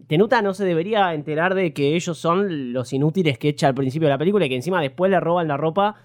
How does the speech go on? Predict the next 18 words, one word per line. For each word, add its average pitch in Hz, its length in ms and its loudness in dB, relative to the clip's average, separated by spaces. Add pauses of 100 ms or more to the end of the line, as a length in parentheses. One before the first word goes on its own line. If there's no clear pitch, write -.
(380)
en 139 460 2
las 127 100 -2
canchas 156 300 -2
de 151 80 4
golf. 180 320 2 (480)
Eh, 123 960 -4 (420)
les 143 240 2
hablo 139 720 2
a, 113 300 -8
a 117 60 -4
nuestros 120 360 -4
oyentes 139 300 -2
como 117 200 -6
si 120 100 -10
hubiesen 123 320 -6
visto 123 300 -4
Bañeros 127 360 -2
dos. 135 260 0